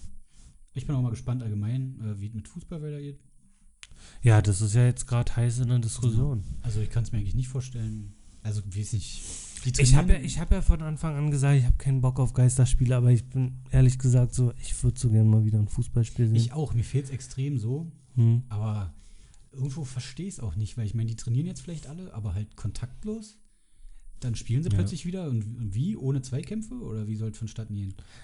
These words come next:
Speaker 2: Also irgendein, ich weiß nicht, Sportdirektor oder Manager von irgendeiner Mannschaft, ich komme jetzt nicht mehr drauf, wer das war,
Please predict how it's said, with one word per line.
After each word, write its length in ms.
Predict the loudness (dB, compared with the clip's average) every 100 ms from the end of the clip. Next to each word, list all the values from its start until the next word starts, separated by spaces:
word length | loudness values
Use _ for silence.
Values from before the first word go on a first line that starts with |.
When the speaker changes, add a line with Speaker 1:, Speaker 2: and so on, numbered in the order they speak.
| 0
Speaker 2:
Also 380 | 4 8 6 6 6
irgendein, 760 | 8 8 4 6 8 6 4 -2 -10 -14 -20 _ _ -20 _ _ _ _
ich 120 | 0
weiß 140 | 4
nicht, 100 | 6 4
Sportdirektor 800 | 6 6 4 0 0 0 2 4
oder 120 | 4
Manager 400 | 2 2 2 0
von 200 | 0 0
irgendeiner 380 | 0 0 0 2
Mannschaft, 440 | 2 2 -2 -4
ich 140 | -10 -6
komme 240 | 2 4
jetzt 160 | 4 2
nicht 120 | 0
mehr 120 | 0
drauf, 220 | 0 -2 -2
wer 100 | -2
das 220 | -2 0
war, 240 | 0 0